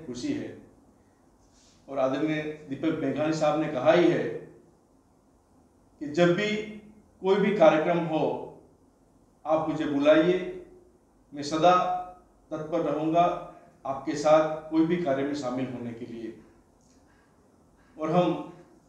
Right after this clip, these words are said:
जब भी हमें किसी भी प्रकार की ज़रूरत होती है या कुछ भी कार्य करना है, तो आदरणीय साहब को बोलते हैं, वो सदा हमारे साथ रहते ही हैं। जैसे हमने कोरोना काल में कुछ राहत कार्य किया था,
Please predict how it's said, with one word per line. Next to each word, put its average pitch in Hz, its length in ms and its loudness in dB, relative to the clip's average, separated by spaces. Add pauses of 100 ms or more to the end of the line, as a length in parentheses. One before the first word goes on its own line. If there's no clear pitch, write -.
(160)
जब 170 220 -2
भी 190 100 0
हमें 175 280 0
किसी 165 180 -8
भी 170 120 -4
प्रकार 156 440 2
की 160 100 2
ज़रूरत 147 420 -2
होती 151 260 0
है - 20 6
या 147 160 2
कुछ 143 140 -4
भी 147 200 -6
कार्य 139 300 2
करना 147 300 0
है, 127 200 0 (460)
तो 135 60 -6
आदरणीय 147 320 -2
साहब 131 340 -4
को 151 80 -8
बोलते 135 420 -4
हैं, 175 460 -4 (160)
वो 135 60 -14
सदा 143 260 -2
हमारे 139 340 -2
साथ 131 340 -4
रहते 127 220 -8
ही 139 120 0
हैं। - 340 -12 (1400)
जैसे 156 280 -2
हमने 156 320 0 (760)
कोरोना 160 280 2
काल 147 280 0
में 143 420 -4
कुछ 135 160 -12
राहत 180 340 0
कार्य 156 180 0
किया 135 320 0
था, 131 160 0